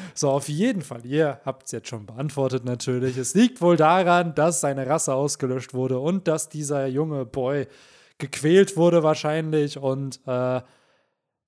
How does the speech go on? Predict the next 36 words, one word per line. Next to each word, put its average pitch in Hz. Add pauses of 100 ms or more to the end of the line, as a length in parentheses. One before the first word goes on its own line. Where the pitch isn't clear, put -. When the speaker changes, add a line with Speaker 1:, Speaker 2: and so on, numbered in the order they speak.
Speaker 2:
ja, 170
auch 139
verfolgt -
wird 113
einfach 120
und 131
deswegen 151
halt 143
diese, 135 (200)
diesen 131
Anzug 143
trägt. 147 (380)
Und 139
ich 143
könnte 196
mir 214
einfach 208
vorstellen, 170
dass 131
am 123
Ende 131
der 151
Story 170
halt 131
die 139
Lunarians 139
nicht 196
mehr 240
verfolgt 123
werden 131 (300)
und 151
dass 147
aufgrund 160
von 147
diesem, 160 (1120)
ja, 120